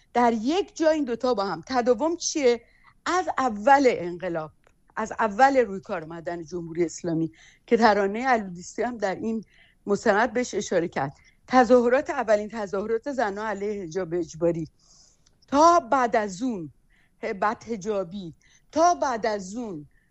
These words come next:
میرزا موحد، تا بعد از اون که گذاشت سر چوب حجاب رو گ-، تا بعد از اون ما همیشه می‌بینیم، من توی این کتاب یک کرونولوژی، یک تاریخچه دادم، ما همیشه می‌بینیم که جنبش‌های اجتماعی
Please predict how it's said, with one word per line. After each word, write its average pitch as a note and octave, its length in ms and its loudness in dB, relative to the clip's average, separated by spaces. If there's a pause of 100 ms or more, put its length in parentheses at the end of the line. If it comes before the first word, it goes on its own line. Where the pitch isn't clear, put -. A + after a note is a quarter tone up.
میرزا G#3 300 -2
موحد، F#3 540 -4 (100)
تا C#4 140 2
بعد D4 300 4
از A3+ 220 0
اون G3+ 220 -8
که G#3+ 120 -10
گذاشت A3 360 0
سر G#3 260 -2
چوب B3 480 -6
حجاب F3+ 400 0
رو E3+ 140 -2
گ-، E3 120 -10 (340)
تا E4+ 180 8
بعد D#4 300 2
از G#3 240 -6
اون D4+ 300 -4 (320)
ما E4 140 4 (140)
همیشه E4 400 2
می‌بینیم، A#3 680 -4
من A3 160 4
توی B3 200 -2
این A#3+ 180 2 (460)
کتاب A#3 320 6
یک B3+ 120 0
کرونولوژی، G3 800 -2
یک G3+ 380 -2
تاریخچه G#3 600 -2
دادم، F3+ 400 -2 (320)
ما F#4 80 6 (100)
همیشه E4 260 2
می‌بینیم E4 400 0
که E4+ 320 -4 (320)
جنبش‌های C#4 540 2
اجتماعی F3+ 720 -4